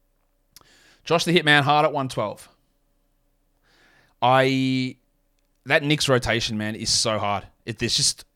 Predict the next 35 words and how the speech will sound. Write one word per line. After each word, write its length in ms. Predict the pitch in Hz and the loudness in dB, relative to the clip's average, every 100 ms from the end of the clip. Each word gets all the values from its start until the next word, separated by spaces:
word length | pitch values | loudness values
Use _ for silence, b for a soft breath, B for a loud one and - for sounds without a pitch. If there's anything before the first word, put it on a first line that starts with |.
| _ | _
not 260 | 117 120 127 | -4 0 0
enough 260 | 120 - | -2 -6
minutes 440 | 104 98 - - - _ _ _ _ _ _ _ | -10 -10 -12 -12 -16 _ _ _ _ _ _ _
for 100 | 107 | -10
the 100 | 107 | -6
guys 340 | 110 110 110 | -2 -2 -2
that 120 | 107 | -6
should 320 | - - 123 123 | -8 -6 -8 -8
play 380 | - 107 107 | -4 -2 -4
probably, 680 | 107 - 107 104 104 104 - - | -8 -8 -8 -8 -8 -12 -16 -6
unless 500 | 139 135 175 185 - | -4 6 6 4 -4
Thibodeau 380 | - 147 131 123 | -2 0 2 2
just 260 | 120 - | -2 -6
cuts 480 | - 123 120 - - _ _ _ _ _ _ | -2 -2 -2 -8 -10 _ _ _ _ _ _
Barrett 400 | 104 117 123 120 | 2 4 4 2
right 260 | 110 110 104 | 0 -2 0
down, 320 | 117 107 151 | -2 0 -4
which 200 | 101 101 | -8 -10
I 40 | |
really 280 | 101 113 107 | -6 -4 -4
doubt 300 | 98 104 107 | 0 2 2
it. 200 | 107 - _ _ | 0 -6 _ _
It's 140 | - - | -6 -2
so 240 | - 117 | 0 2
hard. 280 | 117 117 - _ _ _ _ _ _ _ _ _ _ | 2 0 0 _ _ _ _ _ _ _ _ _ _
They're 100 | 113 | -2
one 160 | 127 143 | 2 4
of 40 | |
the 80 | 131 | 4
hardest 380 | 123 123 120 - | 4 4 2 -2
teams 220 | 117 113 | -4 -4
to 80 | - | -4
find 260 | 107 104 | -2 -2
minutes 200 | 104 107 | -4 -8
for. 220 | - 92 | -8 -10